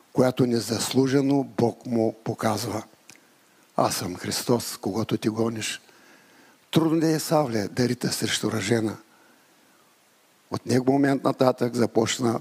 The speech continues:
преобразеният, осветеният, благословеният път на Божия служител.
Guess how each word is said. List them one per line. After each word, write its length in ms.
преобразеният, 1000
осветеният, 880
благословеният 1120
път 240
на 120
Божия 400
служител. 680